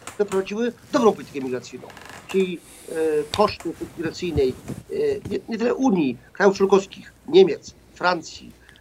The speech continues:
a, mm, e, Włoch, Hiszpanii, a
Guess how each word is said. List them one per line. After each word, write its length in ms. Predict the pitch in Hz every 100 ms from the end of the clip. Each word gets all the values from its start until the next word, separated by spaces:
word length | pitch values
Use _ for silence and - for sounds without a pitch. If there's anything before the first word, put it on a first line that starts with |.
| _ -
a, 520 | 151 147 143 143 139 135 151
mm, 220 | 160 147 139 -
e, 500 | 156 147 143 139 -
Włoch, 480 | 135 196 196 - - _ _
Hiszpanii, 680 | - 143 214 196 165 135 117 - - - - -
a 800 | 151 151 147 143 143 143 139 127